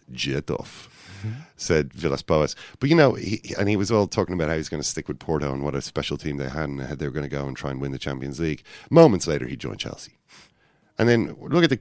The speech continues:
Speaker 1: the, like, he's Chelsea, Zenit, uh, China.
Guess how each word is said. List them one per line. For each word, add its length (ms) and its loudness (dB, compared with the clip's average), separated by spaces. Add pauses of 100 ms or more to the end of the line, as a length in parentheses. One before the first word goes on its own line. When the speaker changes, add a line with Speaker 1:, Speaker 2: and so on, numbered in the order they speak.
(160)
Speaker 1:
the, 160 2
like, 200 2
he's 200 -2 (260)
Chelsea, 600 4 (340)
Zenit, 600 4 (840)
uh, 340 -2
China. 580 4